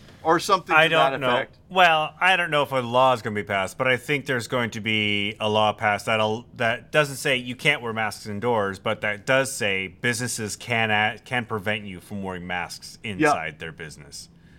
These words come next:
Speaker 1: Exactly.
Speaker 2: Um,
Speaker 1: Uh,
Speaker 2: so it'll be, it's up to the states'
Speaker 1: Be
Speaker 2: rights.
Speaker 1: fun.
Speaker 2: It's up to the business.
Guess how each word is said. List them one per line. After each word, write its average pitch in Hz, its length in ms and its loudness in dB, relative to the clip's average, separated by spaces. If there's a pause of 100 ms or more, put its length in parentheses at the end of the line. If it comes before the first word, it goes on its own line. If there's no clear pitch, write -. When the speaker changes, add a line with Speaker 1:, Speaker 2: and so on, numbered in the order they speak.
(100)
Speaker 1:
Exactly. 120 460 2 (340)
Speaker 2:
Um, 104 80 -6 (200)
Speaker 1:
Uh, 196 200 6 (200)
Speaker 2:
so 113 140 -4
it'll 92 120 -4
be, 104 100 -6
it's 95 140 -8
up 107 140 -6
to 90 260 -8 (240)
the 98 180 -12
states' - 800 2
Speaker 1:
Be 208 60 2
Speaker 2:
rights. 190 120 4
Speaker 1:
fun. 127 160 -2
Speaker 2:
It's 117 100 -10
up 117 100 -4
to 107 80 -10
the 98 80 -12
business. 78 500 -16